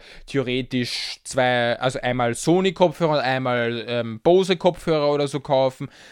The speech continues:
da kannst du dir, weiß ich, du kannst dir so viele Dinge kaufen, anstatt, oder einen neuen Staubsauger von Dyson oder den Föhn,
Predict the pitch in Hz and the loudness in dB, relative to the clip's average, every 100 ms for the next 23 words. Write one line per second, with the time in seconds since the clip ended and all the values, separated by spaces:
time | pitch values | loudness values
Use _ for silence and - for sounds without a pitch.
0 | - 139 147 135 139 139 113 123 127 208 | -8 -8 -4 -4 -2 -6 -2 -2 0 -2
1 | 208 165 226 226 247 285 294 269 247 240 | -4 -2 -2 -2 -2 -4 -4 -4 -4 -4
2 | 233 - 190 196 - 202 - - - 175 | -4 0 2 2 0 -10 -10 -20 -8 -4
3 | 185 - 190 - 160 143 139 127 - - | -2 2 0 2 0 0 -2 -4 -2 4
4 | 165 - 170 170 165 147 143 156 - 160 | 4 4 -2 0 0 2 2 2 -2 0
5 | 135 113 107 - 160 165 165 170 170 | 0 0 -6 0 8 10 10 8 0